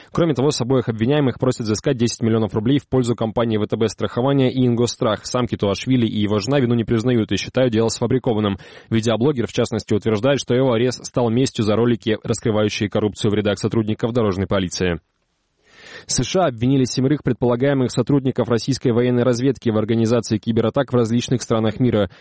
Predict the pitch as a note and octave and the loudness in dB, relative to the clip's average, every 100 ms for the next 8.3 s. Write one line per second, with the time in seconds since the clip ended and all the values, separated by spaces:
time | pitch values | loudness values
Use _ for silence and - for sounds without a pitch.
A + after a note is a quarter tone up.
0 | - - B2 - A#2 G#2+ A2 C3+ C#3 A#2 | -20 -6 -2 0 0 0 0 2 2 0
1 | C#3 B2 A#2+ A2 A#2 A2 A2 A2 - D#3 | -2 0 0 2 0 0 -2 -2 0 0
2 | C#3 A#2 G#2 C#3+ B2 A#2 A#2 C3 B2 A2 | 0 -2 0 0 2 0 0 0 0 0
3 | G#2 B2 C3 G#2+ A2 G#2+ C3+ C3+ A2 C3+ | 0 2 2 2 0 0 0 0 -2 -2
4 | C3 B2+ G#2+ C3+ - A#2+ A#2 A#2+ - A#2 | -2 -2 -2 -2 -2 -2 -2 -2 -2 0
5 | G#2+ C#3+ C3 A#2 A2+ C3+ A#2 A#2 G#2 C3+ | 0 0 0 0 0 -2 -2 -4 0 0
6 | A#2+ G#2+ A2 G#2+ C3+ - A2+ G#2+ G#2+ G#2+ | 0 0 0 2 0 -2 -2 0 0 -2
7 | - B2+ A2 A#2+ A#2+ A#2 - A#2+ B2 B2+ | 0 0 0 0 0 -2 -2 0 2 2
8 | A#2 G#2+ G2+ | 2 2 0